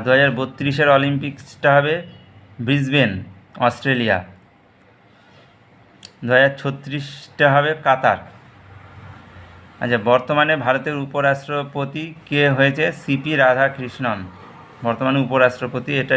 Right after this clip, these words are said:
রিসেন্টলি হলো উপরাষ্ট্রপতি নির্বাচন, সিপি রাধাকৃষ্ণন, এটা ইম্পর্টেন্ট। ভারতরত্ন দু হাজার চব্বিশ, দু হাজার চব্বিশ সালে কাকে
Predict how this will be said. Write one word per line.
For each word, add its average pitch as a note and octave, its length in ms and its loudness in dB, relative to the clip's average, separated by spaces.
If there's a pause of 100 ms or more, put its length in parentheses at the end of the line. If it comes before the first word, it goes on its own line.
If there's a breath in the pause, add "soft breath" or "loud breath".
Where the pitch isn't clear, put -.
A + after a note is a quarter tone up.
রিসেন্টলি B2 420 -4
হলো A#2+ 240 0 (280)
উপরাষ্ট্রপতি A#2 580 -2
নির্বাচন, A#2 460 -2 (840 loud breath)
সিপি A#2+ 280 -8
রাধাকৃষ্ণন, A#2 640 -2
এটা B2 120 -4
ইম্পর্টেন্ট। A#2 520 -6 (1400 loud breath)
ভারতরত্ন C#3+ 640 -2 (140)
দু C3+ 120 -4
হাজার C#3 260 2
চব্বিশ, A2 380 -10 (1120 soft breath)
দু - 80 -12
হাজার C#3 220 4
চব্বিশ C3+ 320 -6
সালে C#3+ 160 2 (120)
কাকে B2+ 180 0